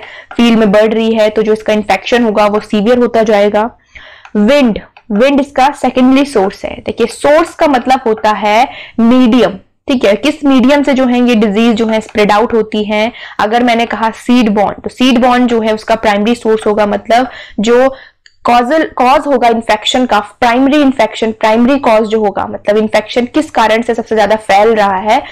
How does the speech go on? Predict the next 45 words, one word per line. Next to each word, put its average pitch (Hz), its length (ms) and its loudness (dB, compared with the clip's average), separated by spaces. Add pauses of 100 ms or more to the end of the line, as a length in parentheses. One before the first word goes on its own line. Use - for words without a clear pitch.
(240)
तो 285 80 2
वो 302 140 2
seed 311 340 2
होगा। 214 340 -6 (320)
यहाँ 240 300 0
पे 285 80 2
मैंने 277 200 0
आपको 262 260 -2
primary 220 380 0
source 240 320 0
बताया 208 360 2
वे-, 208 460 2
weed, 220 360 0 (500)
ठीक - 260 -4
है, - 120 0 (260)
मतलब 254 400 0
यहाँ 226 220 0
पे 240 160 0
जो 233 140 2
infestation 220 800 0 (260)
आपका 214 280 -2
बढ़ 220 300 2
रहा 214 300 0
है 214 200 2
या 208 220 2
severe 247 500 2
होता 247 240 0
जा 202 220 0
रहा 196 200 0
है 226 260 0 (340)
वो 269 360 2
हो 240 60 4
रहा 208 200 2
है 233 200 0
due 220 320 0 (100)
to 311 120 4
weed, 220 340 2 (640)
ठीक 277 160 -4
है, 196 60 2
और 208 100 2
secondary 269 480 0
जो 302 100 2
medium 254 340 2
होता 233 240 0
है 226 280 0